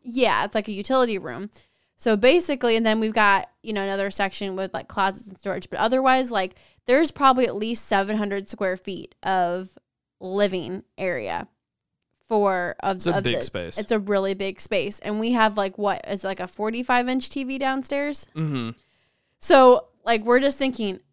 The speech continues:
Speaker 1: seven hundred square feet with a forty-five inch T V.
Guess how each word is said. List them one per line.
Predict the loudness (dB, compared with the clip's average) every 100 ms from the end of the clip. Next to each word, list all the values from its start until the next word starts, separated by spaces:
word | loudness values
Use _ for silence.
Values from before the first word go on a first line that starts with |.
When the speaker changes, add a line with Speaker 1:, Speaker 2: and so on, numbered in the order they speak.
| _
Speaker 1:
seven | -20 -20 -6 -4 -2 -2
hundred | 0 0 0
square | -2 -2 -2
feet | -4 -4 -6
with | -6 -6 -6
a | -8 -10 _ _
forty-five | -4 0 0 -2 -2 2 2 2
inch | 0 -4 -6 -8
T | -8 -8
V. | -10 -14